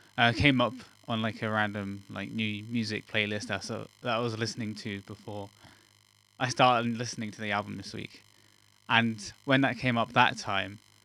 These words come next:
it really intrigued me, so it was nice to actually end up listening to the full album, and I'll tell you what, it didn't disappoint. Um, about the first half was super, super strong.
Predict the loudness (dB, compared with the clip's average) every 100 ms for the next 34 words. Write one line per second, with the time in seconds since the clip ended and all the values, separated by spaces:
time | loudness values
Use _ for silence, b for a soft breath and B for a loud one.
0 | _ _ _ -4 2 4 4 4 2 0
1 | 0 2 2 2 0 0 0 -2 -6 -6
2 | -4 2 2 2 0 -2 -2 -4 -4 -6
3 | b b b b b _ _ -2 0 0
4 | 0 -4 -2 -4 -4 -4 0 2 2 2
5 | 0 -2 -4 -2 0 0 0 -6 -14 -4
6 | 0 4 4 6 4 2 0 -4 -4 -6
7 | -10 -12 -8 -4 -4 -6 b b b b
8 | b b _ _ 0 2 2 0 -10 -20
9 | -8 0 2 2 0 4 4 4 4 6
10 | 6 -2 -8 -4 -4 -4 -6 -8 -8 -8
11 | -6 -4 -4 -6